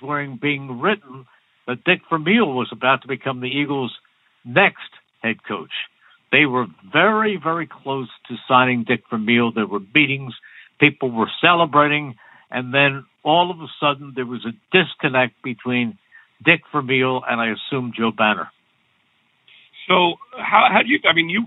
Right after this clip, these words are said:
Speaker 2: I, I would imagine you would have been very excited to see Dick Vermeil come back to Philadelphia.
Speaker 1: Absolutely. Absolutely. The most charismatic coach I've ever been around.
Speaker 2: Instead, it was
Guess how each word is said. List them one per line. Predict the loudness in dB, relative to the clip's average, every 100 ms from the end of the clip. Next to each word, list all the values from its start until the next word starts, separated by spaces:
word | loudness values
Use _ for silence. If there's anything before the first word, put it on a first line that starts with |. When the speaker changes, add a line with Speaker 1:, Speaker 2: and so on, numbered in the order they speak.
| -2
Speaker 2:
I, | 2 2
I | 2 0
would | 2
imagine | 2 0 0
you | 0
would | 0
have |
been | -2 0
very | 0 0
excited | -2 0 -2 -2
to | -6
see | -2 -4 -6 _ _ _ _
Dick | -2 -2
Vermeil | -4 -4
come | -4 -6
back | -6
to | -6
Philadelphia. | -6 -4 -6 -8 -14 -14 _ _ _ _
Speaker 1:
Absolutely. | 0 0 0 -8 -6 -6 -8 -14 _ _ _ _ -2
Absolutely. | 0 0 -4 -10 -8 -8 -6
The | -4
most | -4 -4 -2
charismatic | 2 2 2 -2 -4 -4 -6
coach | -6 -4
I've | -2
ever | -2 -4
been | -4 -2
around. | 2 2 0 _ _ _ _ _ _ _ _ _ _ _ _ _ _ _
Speaker 2:
Instead, | 0 0 0 2 4 4
it |
was | 2